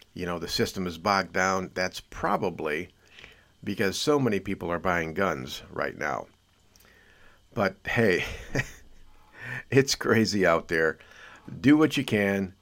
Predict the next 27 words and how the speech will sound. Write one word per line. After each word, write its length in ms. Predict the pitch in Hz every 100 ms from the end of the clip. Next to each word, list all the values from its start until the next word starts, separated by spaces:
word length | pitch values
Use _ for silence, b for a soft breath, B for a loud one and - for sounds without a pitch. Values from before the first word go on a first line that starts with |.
| -
Do 160 | 104
what 160 | 104 95
you 280 | 92 110 160
think 280 | 143 117 110
is 160 | 92
best 400 | - 80 80 -
to 140 | - 80
protect 480 | - 85 107 - -
your 80 |
family. 480 | 87 87 73 64 62 - b b b b
Uh, 420 | - 82 76 67 65
we're 180 | 87 120
watching 340 | 117 110 107
a 60 | 92
lot 200 | 95 85
of 60 |
movies. 420 | 85 98 98 95
Last 300 | 82 90 -
night 200 | 87 90
we 120 | 69 80
watched, 400 | 85 82 - 85
uh, 100 | 71
Seven 400 | - 101 87 85
Brides 480 | 87 90 90 85
for 180 | - 62
Seven 360 | - 98 87 85
Brothers, 500 | 90 87 90 80